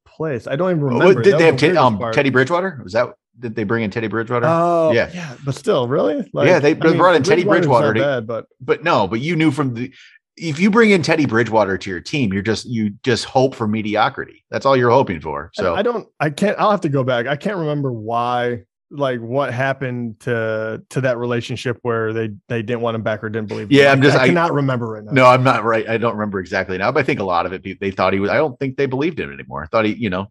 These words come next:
Speaker 2: thirty-year-old running quarterback, it doesn't, it doesn't keep going.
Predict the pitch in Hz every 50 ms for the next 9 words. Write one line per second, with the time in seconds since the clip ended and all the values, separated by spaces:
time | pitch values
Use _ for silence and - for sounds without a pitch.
0 | _ - 127 131 135 143 139 131 120 117 117 117 117 113 110 110 - 113 113 113
1 | 113 110 107 - 117 120 113 104 90 78 78 - 82 92 101 92 90 92 - 101
2 | 101 92 104 98 95 95 90 - - - 101 - - 101 95 87 69 -